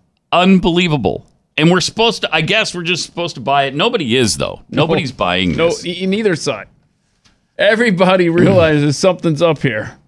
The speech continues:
Speaker 1: Yeah.
Speaker 2: I think that's what we all agree on.
Speaker 1: I, I think, yes. I think we all agree on that. Something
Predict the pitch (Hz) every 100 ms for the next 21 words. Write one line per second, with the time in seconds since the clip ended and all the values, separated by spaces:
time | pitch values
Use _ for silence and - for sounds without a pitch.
0 | _ _ _ - - 143 156 156 143 135
1 | 151 147 139 139 135 117 117 175 196 180
2 | 190 190 156 - _ _ _ 131 - -
3 | - - _ 120 131 143 139 135 123 113
4 | 98 98 90 87 82 82 - - 139 131
5 | 104 90